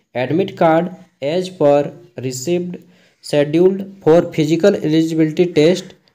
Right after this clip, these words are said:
under झारखंड। छोड़ो यार, <laughs> गली मारो, डायरेक्ट यहाँ पे बात करो। तो यहाँ पे जो है डायरेक्टली आपको डिटेल जो लिखा हुआ है ब्लू ब्लू लिंक में, इस पे आपको क्लिक करना है, ठीक है। अब ओके करने बोल रहा है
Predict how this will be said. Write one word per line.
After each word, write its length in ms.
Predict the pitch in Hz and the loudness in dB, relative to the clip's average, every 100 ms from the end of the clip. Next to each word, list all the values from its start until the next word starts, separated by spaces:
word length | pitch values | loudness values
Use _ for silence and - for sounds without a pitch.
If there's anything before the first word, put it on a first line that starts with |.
| _ | _
under 360 | 131 143 151 180 - - _ _ | -4 0 0 -2 -6 -18 _ _
झारखंड। 720 | 113 135 139 143 170 170 180 180 - _ _ _ _ | -6 0 0 0 -2 0 -2 -6 -18 _ _ _ _
छोड़ो 300 | - 127 131 | -4 -2 -2
यार, 200 | 104 131 - - - | -4 -6 -10 -12 -4
<laughs> 760 | 147 127 123 - - - _ 117 | -2 -2 -8 -12 -18 -20 _ -6
गली 220 | 117 117 | -2 -2
मारो, 280 | 110 107 110 - _ - | -2 -6 -10 -18 _ -4
डायरेक्ट 280 | 110 123 127 | 0 0 0
यहाँ 160 | 123 120 | -2 -2
पे 440 | 117 - - 113 | -6 -14 -12 -4
बात 200 | 110 110 | -2 -2
करो। 220 | - 101 | -6 -8
तो 160 | 104 135 | -4 0
यहाँ 220 | 135 156 | 2 0
पे 140 | 160 180 | 0 0
जो 140 | 165 | 2
है 80 | 175 | 2
डायरेक्टली 420 | 147 143 143 165 | 2 0 0 0
आपको 340 | 151 - 175 185 - _ 117 | 0 0 -4 -6 -10 _ -10
डिटेल 380 | 120 139 196 208 | -2 0 2 2
जो 100 | 190 | 2
लिखा 240 | 175 170 | 0 0
हुआ 240 | 151 147 135 | 0 0 0
है 120 | 160 151 | -4 -4
ब्लू 180 | 135 143 | -2 0
ब्लू 160 | 139 | 0
लिंक 280 | 131 131 123 | 0 -2 -4
में, 160 | 143 220 - _ _ | -6 -6 -12 _ _
इस 140 | 139 - | -12 -2
पे 140 | 202 | 2
आपको 260 | 170 - 175 | 2 0 -6
क्लिक 320 | - 127 123 | -4 -4 -2
करना 220 | 107 95 | -4 -4
है, 160 | 92 - _ - | -8 -14 _ -8
ठीक 140 | 185 | -6
है। 160 | 190 - _ _ _ | -6 -8 _ _ _
अब 120 | 127 | -6
ओके 340 | 135 135 185 185 | -4 0 0 0
करने 300 | 180 175 180 | 0 -2 0
बोल 160 | 175 170 | 0 -2
रहा 160 | 180 | -4
है 80 | 202 | -8